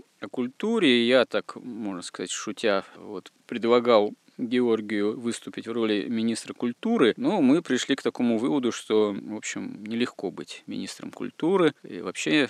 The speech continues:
понятное дело, что деятельность там Министерства культуры или Министерства образования, она никак не может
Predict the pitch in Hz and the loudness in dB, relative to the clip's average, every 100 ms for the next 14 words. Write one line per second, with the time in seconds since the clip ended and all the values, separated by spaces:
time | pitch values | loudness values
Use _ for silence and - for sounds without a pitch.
0 | - - 101 92 98 92 101 95 - 90 | -4 -8 -6 -4 -6 -6 -6 -6 -10 -12
1 | 85 85 104 98 87 - 85 - - - | -10 -12 -6 -4 -4 -8 -12 -10 -12 -10
2 | 95 - - - - - 87 - 135 135 | -12 -10 -8 -8 -10 -10 -10 -6 -2 0
3 | 131 104 87 90 92 98 - 107 - 98 | 0 0 -2 -4 -6 -8 -8 -10 -6 -6
4 | 98 110 143 190 214 170 117 135 151 - | -4 -4 0 2 2 4 4 4 2 2
5 | _ - 80 - 73 101 - - 101 98 | _ -16 -12 -10 -8 -4 -4 -2 -2 -2
6 | 87 - - | -4 -8 -14